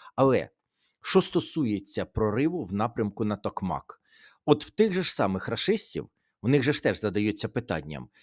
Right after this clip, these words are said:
а чому такий важливий Токмак? Тільки тому, що це просто напрямок на Мелітополь? Чому саме Роботине? Чому саме там такий тиск?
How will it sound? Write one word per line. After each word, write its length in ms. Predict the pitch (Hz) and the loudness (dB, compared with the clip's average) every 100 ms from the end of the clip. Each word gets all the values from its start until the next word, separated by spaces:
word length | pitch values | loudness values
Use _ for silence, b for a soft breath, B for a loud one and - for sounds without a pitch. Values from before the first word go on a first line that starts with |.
| b - | b -4
а 120 | 120 | -2
чому 500 | - - 160 180 131 | -2 2 2 2 -4
такий 380 | - - - 131 | -4 -6 -2 -2
важливий 500 | 110 110 131 143 127 | 0 0 0 0 0
Токмак? 480 | - 120 - 98 - - | -4 -6 -4 -6 -8 0
Тільки 280 | 151 151 151 | 0 2 2
тому, 220 | 156 151 | 0 -2
що 100 | - | -2
це 100 | 147 | -2
просто 320 | 147 147 147 | 0 0 2
напрямок 460 | 151 143 143 135 143 | 2 2 2 2 -2
на 80 | |
Мелітополь? 480 | 143 151 156 233 85 - B B | 0 0 2 -2 -2 -10 B B
Чому 240 | - 180 | 6 6
саме 280 | 226 214 214 | 6 2 4
Роботине? 480 | 208 151 113 85 87 | 4 2 -2 -2 -8
Чому 240 | - 170 | -2 -2
саме 300 | 185 196 196 | 0 0 0
там 340 | 101 - 156 185 | -2 0 0 0
такий 320 | - - 120 | -6 -6 -6
тиск? 380 | - 113 92 | -2 -2 -2